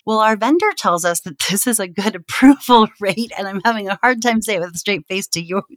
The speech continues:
to you especially, um, because I think that's one of the things that we are big kindred spirits on is, like,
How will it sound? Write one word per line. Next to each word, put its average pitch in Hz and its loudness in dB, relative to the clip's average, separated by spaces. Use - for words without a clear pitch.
to 185 -2
you 185 -6
especially, 170 -8
um, 147 0
because 160 -2
I - -10
think 165 -6
that's 151 -4
one 151 -2
of 151 -6
the 143 -14
things 143 -8
that 143 -8
we 139 -10
are 139 -8
big 165 -6
kindred 160 -6
spirits 165 -6
on 147 0
is, 147 -8
like, 143 -4